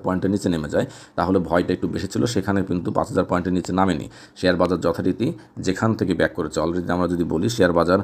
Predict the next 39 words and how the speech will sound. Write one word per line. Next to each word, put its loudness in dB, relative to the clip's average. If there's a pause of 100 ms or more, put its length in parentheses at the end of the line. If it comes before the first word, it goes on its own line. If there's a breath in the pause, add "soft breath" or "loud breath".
(240 loud breath)
পাঁচ 2
হাজার 2
ছাপ্পান্ন -2
পয়েন্ট 0
থেকে -2
ব্যাক -2
করেছে -2
এবং 0
গতকালকেও 0
যদিও 4
ক্যান্ডেলটা 0
খুব -6
ভালো 0
ছিল -2
না, 2 (280 loud breath)
পজিটিভ 4
ছিল, 2 (300 loud breath)
আজকেও 2
বেশ -2
ভালো 2
ক্যান্ডেল 0
করে 0
পজিটিভ -4
হয়েছে। -6 (280 loud breath)
তার 4
মানে 2
এটা 4 (180 loud breath)
খুবই 2
চমৎকার 0
একটি -4
বিষয় 0
যে 0 (260 loud breath)
ভালো 2
পজিটিভ -2
আমরা 2
কিন্তু -4
বিষয় 0
দেখতে 0
পাচ্ছি। -4